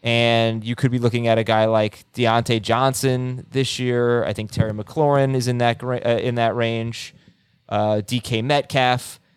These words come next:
Cortland Sutton, depending on the website. Allen Robinson is not in his third, fourth, or fifth year, but he's in that range. Marquise Brown, Gabriel Davis has crept up into that range. Brandon Cooks has crept up into that range. So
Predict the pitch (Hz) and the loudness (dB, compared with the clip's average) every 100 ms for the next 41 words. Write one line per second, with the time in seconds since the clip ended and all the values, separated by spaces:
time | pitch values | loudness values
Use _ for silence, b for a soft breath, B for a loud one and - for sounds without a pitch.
0 | _ - 147 135 117 110 - 131 139 131 | _ -4 0 0 0 -2 0 0 -2 -2
1 | 131 120 113 110 120 143 131 - 131 123 | 0 0 0 -2 0 0 0 0 2 2
2 | 117 - _ _ _ _ _ - 135 131 | -2 -10 _ _ _ _ _ 0 2 4
3 | 131 127 123 117 104 156 151 120 - 127 | 2 2 0 -2 0 0 0 0 0 0
4 | 117 123 107 120 113 117 110 117 127 120 | 0 -2 0 -2 0 0 0 -2 -2 -4
5 | - 123 123 120 120 120 120 113 123 123 | -6 -4 0 2 2 0 -2 -2 0 0
6 | 131 117 - 123 120 120 117 127 120 120 | -2 -6 -2 2 2 2 2 0 2 2
7 | 110 135 147 135 127 123 - 131 - 123 | 0 0 0 0 0 -2 -2 -4 0 0
8 | 131 120 117 120 117 117 107 123 117 110 | 0 0 0 0 -2 -4 -4 -4 -4 -6
9 | - - 113 - 117 107 110 107 113 151 | -10 -10 -6 -4 -2 -2 -2 -2 0 2